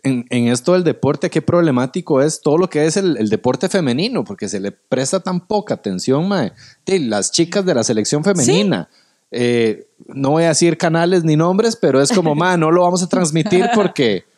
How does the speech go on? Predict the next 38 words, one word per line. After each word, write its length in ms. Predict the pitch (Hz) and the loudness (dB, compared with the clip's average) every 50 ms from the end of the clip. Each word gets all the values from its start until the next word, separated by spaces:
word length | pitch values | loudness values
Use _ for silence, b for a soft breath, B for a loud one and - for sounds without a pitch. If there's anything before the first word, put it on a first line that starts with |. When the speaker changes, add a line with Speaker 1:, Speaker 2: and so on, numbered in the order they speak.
| _ _ _ _ 143 | _ _ _ _ -6
Speaker 1:
¿y 60 | 147 | -4
por 160 | - - 110 | -2 -2 -2
qué 120 | - 123 | 0 0
no? 180 | 143 208 277 269 | 2 2 2 2
Porque 280 | - 220 185 - 160 156 | 0 0 0 0 0 0
no 100 | 165 190 | 2 2
hay 100 | 208 202 | 2 2
rating". 500 | 190 208 196 190 196 202 190 185 180 165 - | 2 2 0 0 0 -2 -2 -2 -2 -4 -2
Speaker 2:
No, 100 | 240 311 508 508 359 | 0 0 2 2 0
el 80 | - | -2
titular 520 | - 269 - - 262 247 254 277 311 349 370 | -2 -2 0 2 2 2 2 2 0 0 -2
siempre 320 | - 370 339 339 349 359 | -4 -4 -4 -4 -4 -6
es 100 | 330 302 | -6 -6
un 160 | 320 320 320 | -6 -6 -4
mae 260 | 320 320 320 339 359 415 466 - | -4 -2 -2 -2 -2 -4 -4 -6
que 140 | - 294 247 | -6 -4 -2
metió 280 | 214 226 226 - 285 294 | -2 -2 -4 -2 -4 -4
un 80 | 320 311 | -2 0
gol 300 | 320 320 339 370 403 392 | 0 2 2 0 0 -2
cuando 240 | 320 285 247 226 220 | -2 -2 -2 -2 -2
las 260 | 214 214 208 202 185 | -2 -2 -2 -2 -2
otras 260 | 233 233 - 302 320 277 | -4 -4 -4 -4 -2 0
vinieron 680 | 277 247 220 202 190 202 233 247 240 247 269 294 311 311 | -2 -2 -4 -6 -10 -8 -4 -2 0 0 2 2 2 2
y 120 | 302 269 | 2 2
le 360 | 214 190 196 196 208 214 220 220 | 2 2 -2 -2 -2 -2 -2 -2
metieron 260 | 220 214 233 254 285 | -2 -4 -4 -4 -2
una 200 | 294 294 285 - | -2 -4 -4 -2
paliza 520 | 285 247 240 247 285 294 277 - 339 339 | -2 -2 -2 -2 -4 -6 -4 -4 -4 -2
Speaker 1:
Sí. 400 | - - 139 147 180 208 208 160 - | 0 2 2 2 2 0 -2 -4 -6
Speaker 2:
al 200 | - 190 214 226 | -8 -6 -4 -4
equipo 280 | 214 - 247 214 277 - | -4 -4 -6 -6 -4 -2
contrario 440 | 320 302 247 269 294 311 349 359 | 0 0 0 0 0 0 2 2
y 100 | 285 240 | 2 2
no, 220 | 233 233 233 240 233 | 2 0 0 0 2
ni 140 | 240 233 196 | 2 2 2
siquiera 260 | - - 240 269 269 | 0 0 -2 0 0
las 180 | 226 185 - | -2 -2 -2
ponen 340 | - 294 339 285 202 175 151 | -2 -2 -2 0 -2 -2 -4